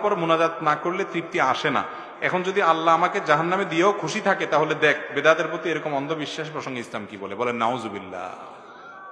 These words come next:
ও ভাই, কত বড় কথা! আল্লাহু আকবার। আল্লাহ জাহান্নাম দিলেও দেখ। আহ, অনেকে অনেক আকাম কুকাম করে, খারাপ কাজ করে,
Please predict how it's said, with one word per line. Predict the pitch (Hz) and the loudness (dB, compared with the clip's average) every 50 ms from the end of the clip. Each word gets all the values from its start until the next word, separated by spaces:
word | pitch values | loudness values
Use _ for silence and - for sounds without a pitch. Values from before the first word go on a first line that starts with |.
| - - - - - _ _ _ _ _ 101 | -18 -20 -20 -20 -20 _ _ _ _ _ -12
ও | |
ভাই, | 104 104 - 101 104 110 120 117 117 117 113 110 101 95 98 - - - - - - - - - - | -12 -10 -6 -2 0 2 2 2 2 2 0 -2 -4 -8 -10 -14 -16 -18 -18 -20 -20 -20 -20 -16 -14
কত | - - - - | -12 -12 -10 -10
বড় | 185 170 165 160 143 | -10 -8 -6 -8 -8
কথা! | - - - - - - - - - - - - | -10 -10 -16 -16 -16 -18 -18 -18 -18 -20 -18 -10
আল্লাহু | - 131 127 131 147 165 185 175 - - | -10 -8 0 4 8 8 8 8 6 2
আকবার। | - 180 - - 190 196 185 - - - - - - - - - - - - - - - - - - - - - | 0 -2 -4 -4 -4 -4 -4 -6 -10 -14 -14 -14 -14 -16 -16 -18 -20 -20 -20 -20 -20 -20 -20 -20 -20 -20 -10 -8
আল্লাহ | 120 123 123 127 | -8 -4 -4 -4
জাহান্নাম | 123 - 131 - 156 165 170 175 170 156 | -4 -4 -6 -6 -6 -8 -8 -8 -8 -6
দিলেও | 131 123 120 135 165 180 | -6 -4 -2 -2 -2 0
দেখ। | 156 143 123 110 - - - - - - - - - - - - - - 127 120 120 _ - _ _ _ _ _ _ _ _ _ _ _ _ _ _ _ _ _ _ _ _ | -2 -2 -4 -4 -6 -14 -16 -18 -18 -20 -20 -20 -20 -20 -20 -20 -20 -20 -20 -20 -20 _ -20 _ _ _ _ _ _ _ _ _ _ _ _ _ _ _ _ _ _ _ _
আহ, | - 113 - - - - - - - - - - - - - - - - - | -2 -2 -2 -2 -8 -10 -10 -12 -12 -14 -14 -16 -18 -20 -20 -20 -20 -8 2
অনেকে | - 196 254 285 269 254 | 4 6 6 6 4 4
অনেক | 233 233 233 - | 4 4 4 4
আকাম | 202 190 185 185 208 208 185 - | 4 4 4 4 2 0 0 -4
কুকাম | 208 - 208 190 185 160 | -2 0 0 0 0 0
করে, | 151 147 123 98 92 - - - - - - - - - - - | 0 0 0 0 -4 -8 -12 -14 -16 -16 -18 -18 -18 -20 -14 0
খারাপ | - 202 220 214 220 - | 6 8 8 8 8 6
কাজ | 202 175 165 - | 4 4 4 2
করে, | - - 123 107 90 | -2 -2 -2 -2 -2